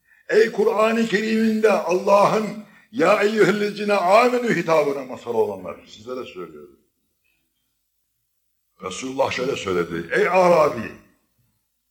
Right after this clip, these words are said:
kişi sevdiğiyle beraberdir." Bir daha söylüyoruz. "Kişi sevdiğiyle beraberdir. Sen de benimle berabersin."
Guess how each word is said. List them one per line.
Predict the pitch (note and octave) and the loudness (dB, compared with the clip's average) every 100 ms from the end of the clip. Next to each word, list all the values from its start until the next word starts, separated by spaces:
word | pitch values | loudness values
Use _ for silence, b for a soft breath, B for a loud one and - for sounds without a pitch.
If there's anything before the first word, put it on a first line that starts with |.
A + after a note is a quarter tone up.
| _ _ _ | _ _ _
kişi | - - C#3 - A3+ B3+ A#3 - - _ _ _ _ _ _ _ _ | -12 -6 0 2 2 4 2 0 -10 _ _ _ _ _ _ _ _
sevdiğiyle | - D3 D3+ D#3 F3 D#3+ | -2 2 2 0 0 0
beraberdir." | A2 B2+ B2 F#2+ E2 - _ _ _ _ _ _ _ _ _ | 0 0 -2 -6 -10 -20 _ _ _ _ _ _ _ _ _
Bir | F2+ | -8
daha | F#2 | -6
söylüyoruz. | E2 E2+ D2+ D2 - - - _ _ _ _ _ | -4 -6 -4 -4 -6 -16 -20 _ _ _ _ _
"Kişi | - D#3 - A3+ | -8 -4 -4 -4
sevdiğiyle | - E3+ E3+ E3 F#3+ B2+ | -2 0 0 0 -4 -2
beraberdir. | G2+ E2+ D2 C#2 C#2 - - - _ _ _ _ _ _ _ _ - | 0 0 0 -2 -6 -10 -20 -20 _ _ _ _ _ _ _ _ -18
Sen | - D#3 G#3 | -4 0 2
de | G3+ | 2
benimle | E3 E3 D#3 - | 2 0 0 0
berabersin." | A2 F2 E2 - - | 0 -2 -6 -12 -16